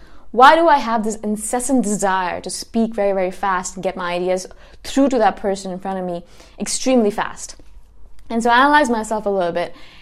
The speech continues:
and I realized spe-, spe-, specifically for me at least,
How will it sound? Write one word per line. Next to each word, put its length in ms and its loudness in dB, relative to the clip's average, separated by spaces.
and 120 0
I 60 8
realized 800 2
spe-, 240 -6
spe-, 360 0
specifically 580 2
for 220 -2
me 300 4
at 100 0
least, 400 -6